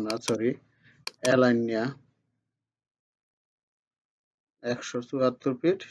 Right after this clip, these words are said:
সাত ইঞ্চি, তার মানে ঠিক আছে। আচ্ছা, আমরা এবার এই বাহুটা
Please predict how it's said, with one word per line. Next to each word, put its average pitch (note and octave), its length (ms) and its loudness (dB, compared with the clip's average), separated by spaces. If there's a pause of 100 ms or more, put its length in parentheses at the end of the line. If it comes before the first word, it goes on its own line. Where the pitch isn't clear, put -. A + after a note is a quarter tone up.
সাত - 200 0 (100)
ইঞ্চি, - 240 -16 (760)
তার B2 180 4
মানে C#3 160 4 (380)
ঠিক B2+ 140 0 (120)
আছে। - 160 -12 (1900)
আচ্ছা, B2+ 240 12
আমরা B2 200 12
এবার B2 220 12 (240)
এই B2 120 12
বাহুটা B2+ 300 12